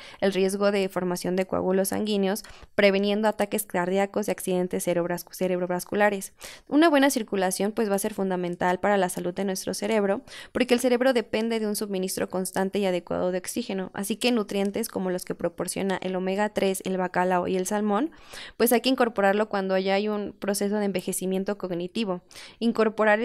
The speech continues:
este suplemento, pues, es una estrategia muy efectiva ca-, para que podamos reducir el riesgo de enfermedades neurodegenerativas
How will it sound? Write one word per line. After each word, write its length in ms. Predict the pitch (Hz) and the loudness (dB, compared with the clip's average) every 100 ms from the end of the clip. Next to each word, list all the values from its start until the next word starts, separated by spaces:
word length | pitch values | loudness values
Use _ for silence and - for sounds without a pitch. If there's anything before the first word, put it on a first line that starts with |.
| 240 | -2
este 320 | 220 - 233 | -6 -4 -4
suplemento, 580 | 220 208 220 220 208 208 | -4 -4 0 0 0 -2
pues, 140 | 196 | -2
es 140 | 196 202 | -2 -2
una 120 | 202 | -2
estrategia 460 | 202 180 - 190 | -2 -4 -4 -4
muy 200 | 185 185 | -2 -2
efectiva 500 | 202 240 - 226 196 | -2 -4 -4 0 0
ca-, 200 | 202 - - | 0 -4 -2
para 180 | 190 | 0
que 120 | 190 202 | 0 -2
podamos 380 | 208 208 233 | 0 0 2
reducir 320 | 240 190 196 196 | 0 -2 0 0
el 100 | 196 | 2
riesgo 320 | 190 185 202 | 0 0 0
de 60 | |
enfermedades 600 | 185 185 175 175 175 180 196 | 0 -2 -2 -2 0 0 0
neurodegenerativas 1080 | 180 170 170 170 180 175 175 196 185 247 | 0 -2 -4 -4 -4 -2 -2 0 0 -2